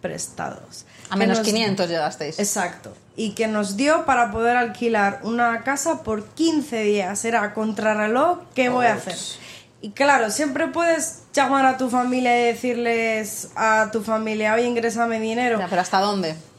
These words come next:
Speaker 1: Y, y ya era, era casi algo personal, era, "No, lo voy a hacer por mí". O sea, por, por mis propios méritos. No quiero que, que, que me tengan que ayudar otros a-,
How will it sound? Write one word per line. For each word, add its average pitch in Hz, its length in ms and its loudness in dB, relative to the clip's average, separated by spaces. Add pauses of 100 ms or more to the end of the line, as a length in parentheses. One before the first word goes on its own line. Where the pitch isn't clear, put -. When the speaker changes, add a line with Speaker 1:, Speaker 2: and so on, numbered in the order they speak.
(200)
Speaker 1:
Y, 277 360 -2
y 254 240 0
ya 294 400 6
era, 294 460 4
era 294 400 2 (240)
casi 240 540 -2
algo 247 360 0
personal, 190 580 -2
era, 185 260 -2
"No, 190 180 -4
lo 196 180 0
voy 233 180 0
a 311 120 0
hacer 330 400 -2 (180)
por 196 220 2
mí". 190 340 2 (460)
O 196 100 -10
sea, 190 340 -2
por, 185 200 -6
por 190 220 -4
mis 185 160 -6
propios 240 400 0
méritos. 190 540 -4
No 208 220 -4
quiero 262 240 0
que, 233 300 -2
que, 214 300 -4
que 196 380 -4 (120)
me 202 220 -6
tengan 202 320 -2
que 202 80 0
ayudar 190 320 0
otros 190 360 -6
a-, - 160 -8